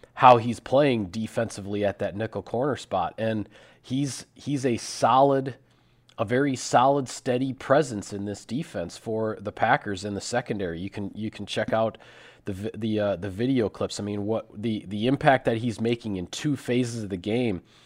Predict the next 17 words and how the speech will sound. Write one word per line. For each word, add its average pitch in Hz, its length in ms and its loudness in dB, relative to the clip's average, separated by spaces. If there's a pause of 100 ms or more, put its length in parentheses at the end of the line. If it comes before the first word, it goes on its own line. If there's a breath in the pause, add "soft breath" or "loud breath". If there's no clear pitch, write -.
(380 loud breath)
is 120 160 -2
significant. 120 600 0
And 101 80 -4
I 104 80 0
thought 123 460 2 (720 soft breath)
th-, 165 120 -2
this 185 220 2
game 151 320 4
essentially 123 540 0
was 107 240 -4
decided 98 720 0 (160)
after 107 380 -2
halftime. 85 640 -6 (380)
It's - 200 -12
ten 151 220 4
to 165 80 0
six - 560 -8